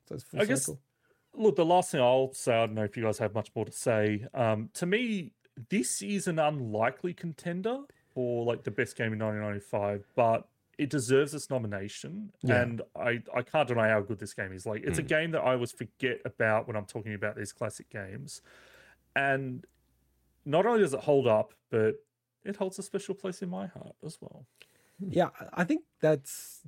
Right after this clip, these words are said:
Speaker 1: well said
Speaker 2: I was
Speaker 1: the way
Speaker 2: expecting a laugh there. Thanks for making that
Speaker 1: <laughs>
Speaker 2: awkward.
Speaker 3: No, no, that's
Speaker 1: I'm just, uh, cracking
Speaker 3: I
Speaker 1: open
Speaker 3: love
Speaker 1: some of
Speaker 3: that.
Speaker 1: the old, uh, nineteen ninety-five considerations.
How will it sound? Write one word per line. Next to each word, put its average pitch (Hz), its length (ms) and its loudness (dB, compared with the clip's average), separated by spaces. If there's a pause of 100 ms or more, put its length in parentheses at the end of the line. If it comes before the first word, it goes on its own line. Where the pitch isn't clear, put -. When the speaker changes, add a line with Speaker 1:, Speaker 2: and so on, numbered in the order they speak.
(340)
Speaker 1:
well 131 200 2
said 117 200 -4
Speaker 2:
I - 40 2
was 127 60 2
Speaker 1:
the 117 40 0
way - 20 2
Speaker 2:
expecting 113 360 0
a 110 40 2
laugh 107 320 2
there. 101 160 2
Thanks 104 260 -6
for 101 180 -12
making 98 280 -2
that - 120 2
Speaker 1:
<laughs> - 60 2
Speaker 2:
awkward. 247 140 2
Speaker 3:
No, 381 420 6
no, 311 220 -4
that's - 420 -14 (480)
Speaker 1:
I'm 156 100 0
just, 202 260 -4
uh, 151 260 4
cracking 135 400 -2
Speaker 3:
I 123 40 2
Speaker 1:
open 123 140 0
Speaker 3:
love 90 140 2
Speaker 1:
some 120 140 -2
of 120 100 6
Speaker 3:
that. 117 80 0
Speaker 1:
the - 40 -8
old, 117 240 -4 (240)
uh, 113 220 -2
nineteen 127 360 0
ninety-five 117 540 -4
considerations. 113 920 -4